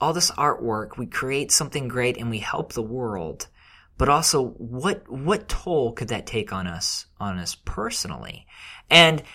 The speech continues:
and so I, I, I don't know if the film really explored that as well as it could, but there is something to that. And then earlier in the movie, uh, the main character,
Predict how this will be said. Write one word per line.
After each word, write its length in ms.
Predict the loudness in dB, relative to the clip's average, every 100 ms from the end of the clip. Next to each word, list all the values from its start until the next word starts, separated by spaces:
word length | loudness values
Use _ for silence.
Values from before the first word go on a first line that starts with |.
| 0
and 120 | 4
so 80 | 6
I, 40 | 6
I, 200 | 4 2
I 140 | 4 4
don't 180 | 4 8
know 120 | 6
if 80 | 6
the 80 |
film 340 | 0 2 0 0
really 440 | 0 4 4 4 -2
explored 640 | -4 -2 -2 -2 2 2
that 180 | 2 0
as 260 | -2 -4
well 240 | -2 0 2
as 120 | 0
it 180 | -4 -6
could, 680 | -4 0 2 2 2 -2 -6 -20 -20 -20 _ -2
but 220 | 4 4
there 160 | 6 6
is 200 | 6 4
something 360 | 2 0 0 0
to 160 | 0
that. 240 | 0 0 -2
And 180 | 0 0
then 160 | -2 2
earlier 320 | 2 2 0
in 80 | 0
the 60 |
movie, 520 | -2 -2 -2 -4 -4 -12 _ _ _ _ -20 -20 -18 -2
uh, 200 | 2 2
the 100 | 2
main 200 | 0 0
character, 680 | 2 4 2 2 2 2